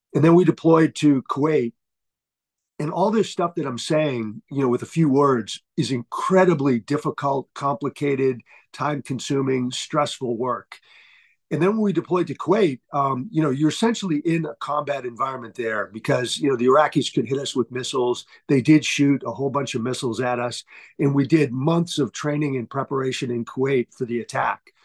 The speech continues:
Um, and during that time, I was high energy, um, nonstop, hardly needed any sleep, um, felt great, could, could basically conceptualize and rapidly solve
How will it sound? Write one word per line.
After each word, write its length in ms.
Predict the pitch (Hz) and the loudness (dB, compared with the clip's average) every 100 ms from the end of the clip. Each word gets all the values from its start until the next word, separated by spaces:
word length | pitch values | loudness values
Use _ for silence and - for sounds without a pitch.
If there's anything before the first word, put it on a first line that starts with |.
| _ _ _ _ | _ _ _ _
Um, 340 | 143 131 127 - - | 0 2 0 -6 -4
and 140 | 135 | 2
during 240 | 165 240 | 4 4
that 220 | 214 160 - | 4 0 -4
time, 380 | 135 131 127 - _ | -6 -4 -6 -10 _
I 140 | 165 | 2
was 280 | 151 131 - - - | 4 2 -2 -10 -2
high 320 | 156 156 151 | 2 4 2
energy, 560 | 143 127 113 123 120 _ _ _ _ | 0 -2 -2 -2 -2 _ _ _ _
um, 360 | 127 117 113 117 247 | -2 0 -2 -10 -6
nonstop, 800 | 143 160 151 - - 123 120 120 _ _ _ _ | 2 2 2 -2 -2 -2 -2 -4 _ _ _ _
hardly 380 | - 180 170 165 | -6 -2 0 -2
needed 340 | 143 143 131 127 | -2 -4 -4 -6
any 220 | 123 117 | -6 -8
sleep, 460 | - 113 123 120 _ _ _ _ - | -6 0 0 0 _ _ _ _ -6
um, 240 | 120 123 | -4 -4
felt 460 | 113 - 180 170 - | -8 0 2 2 0
great, 400 | 135 139 123 117 _ _ _ | 0 4 4 2 _ _ _
could, 240 | - 214 - - - | 0 0 -4 -16 -4
could 180 | - 147 | 0 4
basically 640 | 165 180 180 175 156 139 127 | 6 6 4 2 2 2 -2
conceptualize 1080 | - 117 - 160 - 156 156 156 147 135 - - _ _ | -6 -6 -4 -4 -2 2 4 4 2 -2 -8 -20 _ _
and 160 | 143 131 | -6 0
rapidly 500 | 147 151 160 127 123 | 0 0 -2 -4 -6
solve 540 | - 147 143 135 120 | -6 -4 -2 -4 -6